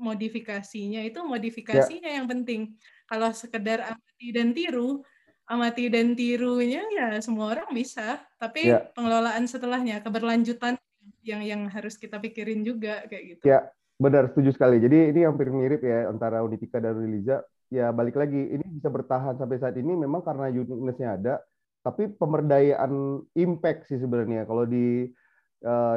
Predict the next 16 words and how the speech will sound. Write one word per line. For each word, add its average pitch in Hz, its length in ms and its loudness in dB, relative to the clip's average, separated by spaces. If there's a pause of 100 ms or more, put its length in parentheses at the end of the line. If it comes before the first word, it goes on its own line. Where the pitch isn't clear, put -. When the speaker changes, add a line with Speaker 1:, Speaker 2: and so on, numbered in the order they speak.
Speaker 2:
saya 156 160 0
lihat 151 320 2
Unitika 135 720 0
ada 127 160 2
di 117 160 0
Plus 127 360 -2
ya 113 200 -4
itu 107 120 -6
ya, 104 200 -2 (120)
di 110 360 -2
socio 117 400 -2
impact, 113 480 -4
eh, 110 320 0
socio, 117 480 0
sociopreneur, 117 720 -2
eh, 110 420 0